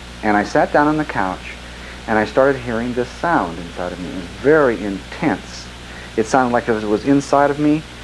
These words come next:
and outside of me. Have you heard this story before?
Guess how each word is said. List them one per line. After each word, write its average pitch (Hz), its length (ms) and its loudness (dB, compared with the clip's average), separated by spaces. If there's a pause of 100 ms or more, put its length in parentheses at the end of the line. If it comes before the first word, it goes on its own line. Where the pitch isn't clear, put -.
(160)
and 113 140 -2
outside 131 440 0
of 92 100 -4
me. 95 100 2
Have 95 140 0
you 160 100 0
heard 175 180 -2
this 175 160 -2
story 170 300 -4
before? 175 420 -6